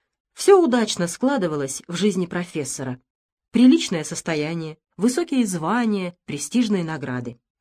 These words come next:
Он – тайный советник и почётный член Петербургской академии наук, кавалер орденов Белого Орла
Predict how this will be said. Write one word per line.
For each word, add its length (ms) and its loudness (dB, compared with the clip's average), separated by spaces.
Он – 380 4
тайный 380 2
советник 500 -4
и 80 -2
почётный 500 -2
член 420 0
Петербургской 640 -2
академии 480 -4
наук, 520 -6
кавалер 440 4
орденов 540 0
Белого 460 0
Орла 360 0